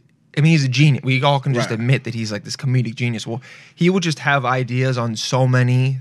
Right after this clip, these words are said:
Speaker 1: things that he knows how to make them perform for an, an hour. But
Speaker 2: Right.
Speaker 1: also, the, they are different specials. Like, Bird Revelation is different than Equanimity or, um,
Speaker 2: Right.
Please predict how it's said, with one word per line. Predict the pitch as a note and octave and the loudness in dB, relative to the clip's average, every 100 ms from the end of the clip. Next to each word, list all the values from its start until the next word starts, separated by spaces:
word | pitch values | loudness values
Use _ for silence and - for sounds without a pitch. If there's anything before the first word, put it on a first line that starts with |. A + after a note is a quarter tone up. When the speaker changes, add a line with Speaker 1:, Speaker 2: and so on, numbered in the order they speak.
| - | -6
Speaker 1:
things | B2 C3+ F3+ F3+ - _ - - - | -2 0 -2 -6 -14 _ -20 -12 -2
that | B2+ | -2
he | B2 C3+ B2+ B2+ A#2 A#2+ _ _ _ - | -2 -4 -2 -2 -4 -8 _ _ _ 0
knows | B2+ B2+ B2+ | 4 4 2
how | C3 | 0
to | A#2+ | -2
make | A2+ A#2+ - | -4 -6 -4
them | A2+ A2 G#2 A#2 _ - - _ _ _ _ _ _ _ _ _ _ - | -4 -2 -4 -8 _ -20 -20 _ _ _ _ _ _ _ _ _ _ -2
perform | C#3+ - C3 B2 A2+ | -2 0 0 0 -2
for | A#2+ A2+ G#2 - | -4 -4 -4 -6
an, | A2 - | -8 -6
an | B2 F2+ | -6 -2
hour. | A2 F#2+ C#3 - - | -2 -4 -8 -14 -2
But | A2 | 0
Speaker 2:
Right. | |
Speaker 1:
also, | A#3 A#3+ F#3+ | 2 0 0
the, | D#3+ D#3 | 0 0
they | D3 G3+ | 0 2
are | F#3+ | 0
different | D#3+ C#3+ B2+ | -2 -8 -4
specials. | E3 C#3 A#2 B2 | -2 -2 -2 -4
Like, | A2 - _ _ _ _ _ - | -4 -6 _ _ _ _ _ -2
Bird | D#3+ E3+ | 2 4
Revelation | E3+ D#3 D3+ D3 D3 | 2 2 0 2 2
is | C#3 A#2+ | 2 0
different | D#3 D3 D3 C3+ C3 | 0 0 2 0 0
than | C3+ B2+ B2+ B2+ | 0 2 2 0
Equanimity | C3 C3 C#3 C#3+ C3 B2 A#2 | -2 2 4 4 4 2 0
or, | A#2 A#2+ A2+ | -4 -4 -2
um, | A2+ A2 G#2 | -4 -4 -4
Speaker 2:
Right. | G#2 G2 | -4 -4